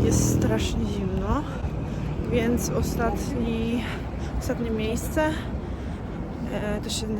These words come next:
to jest taki Design Plaza. I potem z powrotem do hotelu po moje rzeczy i we-, wezmę chyba taksówkę i do kolejnego.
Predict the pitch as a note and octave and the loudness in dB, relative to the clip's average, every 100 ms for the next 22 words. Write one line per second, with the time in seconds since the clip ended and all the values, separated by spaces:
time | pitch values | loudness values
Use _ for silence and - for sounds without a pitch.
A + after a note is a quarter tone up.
0 | G#2 - A#2 D#3 - G#3+ - A3 G#3 G#3 | -2 -2 -2 -2 -2 -4 -2 -2 -2 -2
1 | G3 G3 G3+ G#3+ G3 A3 A#3+ - - C#4 | -2 -2 -2 -2 -2 -2 -2 -4 -4 0
2 | C4+ C4+ C4+ C4+ C4 C4 B3+ B3+ B3+ B3+ | 2 2 2 0 2 0 0 2 2 2
3 | A#3+ - - - - - B3+ B3 A3+ B3 | 2 0 -4 -4 -2 0 2 2 2 2
4 | A#3+ A#3+ A#3+ A#3 A3+ A3 A#3+ A#3 A3 A#3 | 2 2 0 2 2 2 0 0 2 2
5 | A3+ B3 A3 A3 G#3 G#3 G#3+ - G#3 A3 | 4 2 2 0 2 2 2 -2 -4 0
6 | A#3 G#3 G#3+ G3+ G#3 - G#3 G3 F#3+ F#3+ | 0 0 -4 -4 -4 -4 -4 -4 -2 -2
7 | G3 - - - - - - - - - | -2 -4 -4 -2 -2 -2 0 0 0 0
8 | - - - - - - - C4+ C4 B3 | -2 -2 -4 -4 -4 -4 -2 -2 0 0
9 | G#3+ G3 G#3 | 2 2 0